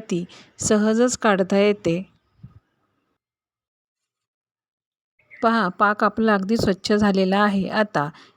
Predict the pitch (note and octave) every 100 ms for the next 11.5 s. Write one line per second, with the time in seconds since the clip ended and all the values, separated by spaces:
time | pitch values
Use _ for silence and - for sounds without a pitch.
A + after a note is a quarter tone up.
0 | - G#3 A#3+ - A3 G#3 G3+ A3 G#3 F#3
1 | - G#3 G3 F#3+ F#3+ G3+ G3+ G#3 D#3 D#3+
2 | F#3+ F#3 G3+ G3+ G3+ F#3+ F3 F3 G3 F#3+
3 | G#3 A3 G#3 F3+ F3+ G3+ F#3+ E3+ F3 -
4 | _ _ _ _ _ _ _ A3+ A3 A3
5 | F3+ G3+ G#3 G#3+ F#3+ E3+ G#3+ - G#3+ G3+
6 | G3+ F#3 F#3 - F#3 F3 - - F#3+ G3
7 | G#3+ G#3+ F3+ F3 F3+ G3+ G3 E3 E3 -
8 | - _ G#3 A3 G#3 E3 - - _ -
9 | G3+ G3 A#3 B3 A3+ F3+ F3 - - _
10 | - G3 F#3+ A#3+ B3 A3+ G#3 G3 G3+ G3
11 | G3+ D#3+ - G3